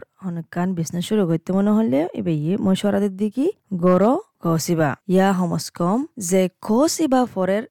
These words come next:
তাৰালৈ মশৱাৰা কৰিছ। অষ্ট্ৰেলিয়াৰ মাজে সতৰিলা কানুন অকল আছে, তাৰ মাজে সন্দিলা কানুন আছে। তো ইন বিগিলিন মানে যা ফুৰিব। তো ইয়ান এখন চেলেঞ্জ, এক জাগা তো আর এক জাগাত যা বললা। তো তোমাৰতো মদত চা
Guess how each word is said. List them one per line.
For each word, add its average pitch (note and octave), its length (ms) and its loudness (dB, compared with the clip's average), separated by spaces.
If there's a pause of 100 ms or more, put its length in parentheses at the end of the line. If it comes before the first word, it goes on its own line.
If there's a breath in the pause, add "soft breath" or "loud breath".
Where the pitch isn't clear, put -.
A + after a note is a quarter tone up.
তাৰালৈ B3+ 420 0 (200)
মশৱাৰা E3+ 440 -4 (240)
কৰিছ। D#3 320 -4 (400)
অষ্ট্ৰেলিয়াৰ C#4+ 540 2
মাজে C4+ 420 2 (200)
সতৰিলা F3 540 0 (140)
কানুন D#3+ 260 -2
অকল D#3+ 360 -2
আছে, C#3+ 320 -6 (140)
তাৰ D#3 160 -4
মাজে D#3 280 -6
সন্দিলা F3+ 280 -4 (100)
কানুন C#3 240 -4
আছে। C#3+ 320 -6 (180)
তো - 80 -2 (140)
ইন G3 100 2
বিগিলিন F3+ 460 0
মানে D#3+ 200 0
যা C#3+ 200 -2
ফুৰিব। C#3 300 -8 (220)
তো - 80 -4
ইয়ান B3+ 220 4
এখন C4+ 320 0
চেলেঞ্জ, E3 440 0 (220)
এক F3 160 -4
জাগা F3 240 2
তো - 160 -4
আর A3+ 80 2
এক G3+ 80 0
জাগাত E3+ 360 0
যা D#3 80 0 (100)
বললা। D3+ 260 -4 (240)
তো - 60 -2 (160)
তোমাৰতো F#3+ 360 0 (180)
মদত F3 240 2 (100)
চা D#3 120 0